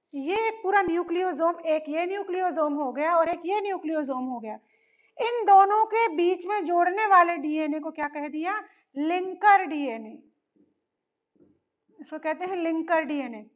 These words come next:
अगर question आए कि डी-, लिंकर डीएनए किसे कहते हैं, तो आप कह सकते हो दो न्यूक्लियोसोम को जोड़ने वाले डीएनए को लिंकर डीएनए कहा जाता है।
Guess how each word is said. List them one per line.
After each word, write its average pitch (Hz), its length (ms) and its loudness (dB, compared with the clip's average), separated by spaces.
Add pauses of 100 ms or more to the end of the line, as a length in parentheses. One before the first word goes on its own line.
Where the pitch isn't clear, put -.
(360)
अगर 285 180 -4
question 311 420 -4
आए 359 300 0
कि 349 200 -12
डी-, 311 360 -4
लिंकर 311 300 0
डीएनए 320 340 0
किसे 294 280 -8
कहते 302 220 -6
हैं, 349 80 -10
तो 349 60 -2
आप 277 200 -2
कह 269 160 -8
सकते 269 380 -12
हो 339 380 -6 (420)
दो 427 500 4 (1000)
न्यूक्लियोसोम 370 680 2
को 320 100 -4
जोड़ने 302 420 -2
वाले 311 260 2
डीएनए 262 340 -8
को 285 100 -8
लिंकर 285 520 -4
डीएनए 262 420 -10
कहा 254 280 -10
जाता 196 340 -12
है। 196 120 -18